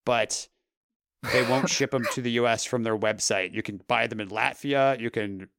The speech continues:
Speaker 1: get them in Estonia.
Speaker 2: Okay, so wait, let's make sure that we're not trying to recruit our listeners to commit a crime.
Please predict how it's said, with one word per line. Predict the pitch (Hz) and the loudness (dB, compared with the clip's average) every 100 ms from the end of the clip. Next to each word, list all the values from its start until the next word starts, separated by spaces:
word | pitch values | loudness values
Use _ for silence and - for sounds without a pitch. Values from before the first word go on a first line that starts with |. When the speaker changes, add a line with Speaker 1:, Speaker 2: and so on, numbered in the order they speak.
| _ | _
Speaker 1:
get | - 113 | -2 -2
them | 113 | -2
in | 101 | -4
Estonia. | 98 - 127 135 156 165 190 - _ _ _ _ _ | -4 2 4 4 4 4 2 -6 _ _ _ _ _
Speaker 2:
Okay, | - 208 | 2 6
so | 277 247 | 6 6
wait, | 233 180 | 6 4
let's | 208 208 | 0 0
make | 226 | -2
sure | 208 240 | 2 4
that | 214 196 | 4 4
we're | 180 190 196 | 6 8 8
not | 185 180 180 | 8 6 6
trying | - - 175 175 | 0 4 4 2
to | 170 165 | -8 -8
recruit | 170 165 - 185 - | -8 -8 -6 -4 0
our | 170 | 0
listeners | 170 170 180 170 - | 2 0 2 2 0
to | - | -2
commit | 170 160 | 2 2
a | 135 | 2
crime. | - 170 147 113 139 | 2 4 4 0 -8